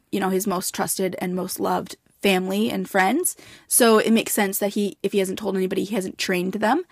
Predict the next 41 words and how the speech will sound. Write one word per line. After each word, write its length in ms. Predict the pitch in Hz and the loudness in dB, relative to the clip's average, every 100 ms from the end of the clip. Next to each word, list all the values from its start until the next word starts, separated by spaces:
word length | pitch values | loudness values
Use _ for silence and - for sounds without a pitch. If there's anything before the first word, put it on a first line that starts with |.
| - - - | -16 -20 -4
So 380 | - 220 196 - | 2 4 4 2
he 340 | - 240 190 - _ _ _ _ - | -4 0 0 -2 _ _ _ _ 0
m-, 220 | 233 226 - - | 2 2 0 2
possibly 520 | 262 226 226 214 196 _ _ _ | 2 4 4 2 0 _ _ _
could 320 | - 226 214 | 2 4 4
do 180 | 220 254 | 2 4
it, 360 | 311 440 - - _ _ - | 4 2 -2 -12 _ _ -6
but 160 | 247 220 | -2 2
just 180 | 208 | 2
hasn't 400 | - 202 196 - | 2 2 2 0
gotten 300 | - 190 196 | 0 0 0
there 260 | 190 - - - | 0 0 -2 -4
quite 260 | - 180 - | -2 -2 0
yet. 420 | - 339 - - - - _ _ | 0 2 -2 -10 -14 -20 _ _
Um, 460 | 220 190 180 170 - _ | 6 6 6 2 -4 _
so 300 | - 214 196 - | 0 4 6 6
I'll 100 | 196 | 4
leave 200 | 233 269 | 4 2
it 40 | |
at 120 | 277 | 0
that. 280 | 185 175 - _ _ _ - | 4 4 4 _ _ _ 2
And 100 | 226 | 4
I 40 | |
just 120 | 240 | 4
wanna 140 | 349 349 | 4 4
say 220 | 285 233 | 6 8
that 200 | 214 226 | 8 6
because, 640 | 247 247 220 190 214 - - _ _ _ _ - | 4 2 4 4 2 -2 -4 _ _ _ _ -6
like 260 | 233 226 | 2 4
I 60 | 277 | 4
said, 240 | 269 226 | 4 4
there 140 | 220 220 | 4 4
is 220 | 226 247 | 4 4
an 80 | 339 | 2
interesting 540 | - 254 277 - 269 240 | 0 -2 -2 0 0 0
correlation 840 | - 220 226 208 202 - 226 233 | 2 2 4 2 2 0 0 0
between 380 | 214 - 208 202 | -2 0 0 0
the 80 | |
people 480 | 202 - 214 - 208 | -4 -6 -4 2 4
with 260 | 202 - - | 4 0 -2
darkness 560 | 190 - - 196 - | 0 0 -2 -2 -2